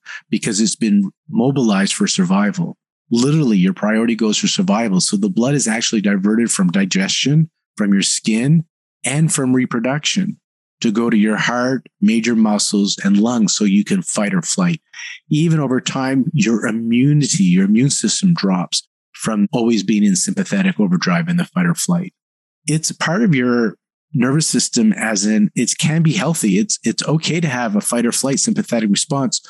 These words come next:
when there's a real threat to your life.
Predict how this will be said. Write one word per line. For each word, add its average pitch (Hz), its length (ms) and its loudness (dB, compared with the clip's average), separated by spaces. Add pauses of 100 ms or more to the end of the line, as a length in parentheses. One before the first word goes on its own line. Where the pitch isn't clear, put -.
(540)
when 143 360 2
there's 156 240 2
a 131 80 0
real 127 640 2 (160)
threat 123 400 -2
to - 140 0
your 101 240 4
life. 98 440 -2